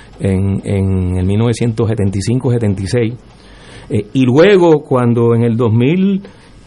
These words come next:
catorce, eh, la situación de la deuda ya es, eh, crítica, es obvia, o sea, eh, está ahí el fenómeno, está el huracán encima de nosotros. Eh,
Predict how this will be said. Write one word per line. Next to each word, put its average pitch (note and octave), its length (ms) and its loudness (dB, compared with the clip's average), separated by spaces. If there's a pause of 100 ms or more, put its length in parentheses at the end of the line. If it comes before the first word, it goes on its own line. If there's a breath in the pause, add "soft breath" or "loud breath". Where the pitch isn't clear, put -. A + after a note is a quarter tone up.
catorce, D3+ 840 -2 (260)
eh, A2 440 0
la A2 160 -2
situación A#2+ 440 -2
de D#3 80 2
la D3+ 120 0
deuda D3+ 460 0
ya A#2 300 0
es, D3+ 220 0 (600)
eh, G#2 280 -2
crítica, F#3 460 -4
es A#2 80 -2
obvia, D#3+ 320 0
o A#2 40 -4
sea, G#2 140 -4
eh, G#2+ 320 -6
está - 260 -2
ahí F#3 100 4
el G3+ 120 0
fenómeno, D#3+ 500 0 (320 loud breath)
está C3+ 340 0
el G3+ 80 2
huracán F3 480 2
encima D#3+ 460 -2
de B2+ 80 -2
nosotros. B2+ 480 -4 (680 loud breath)
Eh, G#2+ 560 0